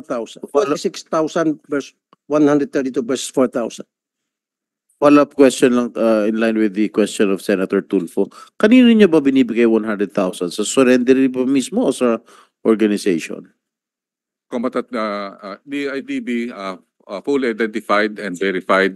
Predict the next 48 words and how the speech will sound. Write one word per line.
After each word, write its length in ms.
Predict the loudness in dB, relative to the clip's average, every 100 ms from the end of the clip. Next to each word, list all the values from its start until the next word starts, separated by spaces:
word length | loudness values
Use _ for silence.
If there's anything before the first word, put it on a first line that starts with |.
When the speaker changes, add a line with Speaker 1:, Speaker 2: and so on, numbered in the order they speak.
| -6
Speaker 3:
uh, 80 |
the 160 | -4 -2
identity. 640 | -2 -2 -4 -8 -8 -10 -10 _ _ -4
In 160 | -2
fact, 160 | -2 0
they, 240 | 4 6
ano, 240 | 6 4 2
they 160 | 0
can 160 | 0 0
Speaker 2:
Mismo 320 | 2 2 2
sa 480 | 4 6 6 4 2
Speaker 3:
Yes, 160 | 0
sir. 80 | 2
Speaker 2:
surrendery? 480 | 2 4 2 2 0 _ -12
Speaker 3:
Yes, 240 | -12 -10
sir. 80 | -12 -10
Yes, 160 | -10
Your 160 | -10 -2
Honor. 40 | 2
Speaker 2:
Kasi 160 | 4
meron 240 | 6 4 4
mga 240 | 0 0
aligasyon 400 | 2 0 0 -2
na 120 | -2 -2
merong, 420 | -2 0 -2 0 0
uh, 400 | 0 0 0 0 -2 _ -20 _ _ _ -2
uh, 240 | 4 8 8
mga 360 | 8 6 4 4 2 0 -4 -10 _ _ _ _ _ _ _ 2
Hindi 80 | 6
umaabot 420 | 6 6 4 2 2
na 400 | 0 2 0 2
to-, 280 | 4 4 _ _ _ -14 -12 2
total 320 | 4 4 2
Speaker 3:
Sir, 40 |
Speaker 2:
na 60 | 2
Speaker 3:
sir, 60 |
Speaker 2:
one 80 | 0
hundred 180 | 0 0 0
thousand, 260 | 0 0
Speaker 3:
the 60 | 0
Speaker 2:
may 60 | 0
Speaker 3:
D 40 |
N 40 |
D, 40 | 0
Speaker 2:
mga 160 | 0
cut 140 | -2 -2
pa 80 | 0
raw. 180 | 2 2